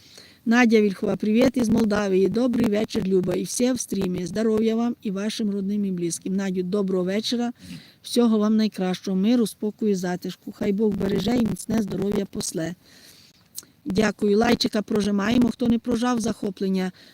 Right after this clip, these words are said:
Марічки. Усім пока, миру, добра. Папа всім. До зустрічі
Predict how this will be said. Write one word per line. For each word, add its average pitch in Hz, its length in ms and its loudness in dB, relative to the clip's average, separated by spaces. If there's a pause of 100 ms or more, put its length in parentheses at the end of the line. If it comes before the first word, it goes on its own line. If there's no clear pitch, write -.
Марічки. 220 500 0
Усім 226 340 2
пока, 220 380 0
миру, 214 300 2
добра. 185 440 -4
Папа 220 400 0
всім. 175 380 -6
До 208 160 2
зустрічі 233 720 -2